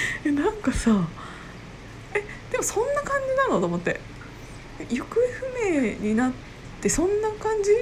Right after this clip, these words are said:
と思って。<laughs> え、だからちょっとみんなに今日聞いてみたかったんだけど、なんか自分の、なんか知り合いとか、なんつうの？えーと、親戚とかで、あの、田舎で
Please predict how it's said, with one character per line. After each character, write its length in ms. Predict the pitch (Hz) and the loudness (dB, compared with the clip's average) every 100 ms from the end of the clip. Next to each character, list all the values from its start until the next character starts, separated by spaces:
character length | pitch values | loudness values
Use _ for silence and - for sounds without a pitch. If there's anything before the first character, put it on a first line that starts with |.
| - | 4
と 60 | |
思 100 | 240 190 | 2 6
っ 40 | |
て。 120 | - | 10
<laughs> 60 | 220 - - - - - - - - - - - - - - - - | 12 12 8 0 2 2 0 -8 -8 -12 -14 -16 -10 -8 -6 -2 0
え、 60 | |
だ 100 | 247 | 2
か 160 | 285 208 | 2 2
ら 220 | 190 190 | 0 0
ち 80 | 170 | 0
ょ 20 | |
っ 40 | 165 | 0
と 60 | |
み 140 | 175 320 | 0 2
ん 60 | |
な 100 | 403 | 0
に 80 | 285 | -2
今 120 | 240 220 | -2 -2
日 160 | - | 2
聞 40 | 285 | 2
い 20 | |
て 120 | - | 2
み 120 | 359 | 0
た 100 | 381 | 0
か 100 | 277 | 0
っ 20 | 214 | 0
た 120 | 180 | 0
ん 40 | |
だ 80 | 175 | 0
け 80 | 165 | 0
ど、 340 | 175 170 156 - - - - - | 0 0 -2 -6 -10 -12 -10 -2
な 100 | 254 | -2
ん 20 | |
か 100 | 339 240 160 | 0 -2 0
自 140 | 214 | 0
分 300 | 294 381 392 | 2 0 0
の、 260 | 494 392 - - - - - - 214 | 0 0 -2 -10 -14 -14 -14 -8 -4
な 60 | |
ん 20 | |
か 60 | 190 | -2
知 180 | - 208 | 0 2
り 180 | 214 214 | 4 2
合 60 | |
い 80 | 214 | 0
と 80 | 220 | -2
か、 400 | - 208 190 185 - - - - - | -2 -2 -2 -4 -8 -14 -14 -8 2
な 100 | 214 | 2
ん 40 | |
つ 140 | - 175 | 2 0
う 20 | |
の？ 260 | 160 185 - - - - | 0 -2 -4 -8 -12 -4
え 200 | 190 190 175 | 0 0 0
ー 40 | |
と、 160 | 180 175 | 0 2
親 220 | - 220 | 6 6
戚 300 | 220 262 226 | 6 2 0
と 100 | - | -4
か 300 | - 202 294 - - - - | 0 0 0 -4 -14 -14 -4
で、 320 | 240 233 160 - - - | 0 0 0 -4 -14 -4
あ 100 | 202 | 0
の、 580 | 190 185 180 180 180 - - - 202 | 2 0 0 0 -2 -4 -10 -4 2
田 240 | 190 196 | 4 4
舎 120 | 190 190 | 2 2
で 280 | - - | 2 0